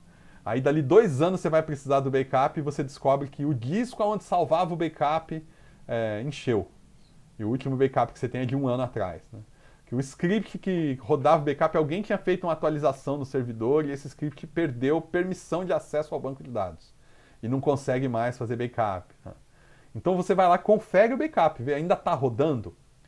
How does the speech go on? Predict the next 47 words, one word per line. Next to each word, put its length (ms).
Extrai 540
o 60
backup 720
e 80
tenta 480
restaurar 720
o 40
backup, 640
né, 120
num 200
ambiente 320
de 80
desenvolvimento, 760
na 100
sua 240
máquina 600
e 40
tal, 380
pra 100
você 240
ter 140
certeza 420
de 80
que 80
o 40
backup 360
tá 160
íntegro 520
também, 320
né? 100
Porque 160
às 80
vezes 140
você 220
olha 140
e 40
fala, 140
"Tá 200
gerando 280
backup, 500
tá 160
lá, 240
olha, 180
os 80
arquivos 340
tão 200
lá, 420